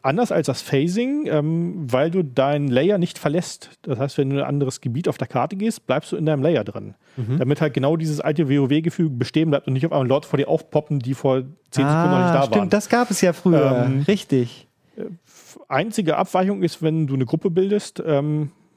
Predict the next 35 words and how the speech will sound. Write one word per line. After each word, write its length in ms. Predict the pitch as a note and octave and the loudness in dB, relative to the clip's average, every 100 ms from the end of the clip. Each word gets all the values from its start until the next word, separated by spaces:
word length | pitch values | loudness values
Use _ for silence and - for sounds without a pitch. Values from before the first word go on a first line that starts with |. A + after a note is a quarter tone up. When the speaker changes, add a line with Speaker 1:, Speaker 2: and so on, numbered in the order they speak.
| E3 | -6
Speaker 1:
mit 220 | C3 A#2+ | -4 0
Leuten 220 | C3 C#3+ | 0 0
aus 80 | D#3 | -2
verschiedenen 320 | C3+ - C#3 | -4 -2 0
Layern, 240 | B2+ C#3+ E3 | 2 0 -2
die 160 | B2 | -2
werden 180 | C3+ C#3 | -2 0
in 80 | C3+ | -2
einen 160 | A#2+ | -2
Layer 180 | B2 B2 | 0 0
geschoben. 460 | A2+ - G#2+ G2+ G2 _ | -2 -6 -6 -8 -14 _
Speaker 2:
Mhm. 220 | C3 C3+ B3 F4+ B2+ | -4 -2 -2 -6 -6
Speaker 1:
Ähm, 520 | A2 A2+ A#2 - - _ | -4 -4 -6 -10 -14 _
und 320 | D3 B2+ A#2+ | -6 -6 -6
so 140 | A2 | -4
wie 60 | B2 | -4
ich's 100 | - | -4
verstanden 480 | B2 - C3 D3 D3+ | -6 -4 -4 -2 -2
habe, 180 | D3+ B2 | -2 -2
bleiben 300 | A#2 B2+ C#3 | -2 0 0
die 60 | |
dann 120 | C#3+ C#3 | -2 -2
auch 200 | C#3+ - | -2 -2
in 100 | D3+ | -2
diesem 240 | A#2+ B2 | -2 0
Layer, 500 | A2+ D3 E3+ E3 A#2 | 0 2 2 0 -2
wenn 160 | B2 C3+ | -2 -2
sie 100 | B2+ | -6
die 80 | A#2 | -8
Gruppe 200 | B2 A#2 | -6 -4
verlassen. 440 | A2+ G#2+ - G2+ | -2 -4 -6 -16
Also 220 | E3+ A2+ A2 | -12 -8 -6
du 180 | A#2 A2 - | -6 -8 -8
kannst 240 | C3 A#2 | -6 -4
dann 320 | A#2 A2+ A2 | -4 -4 -8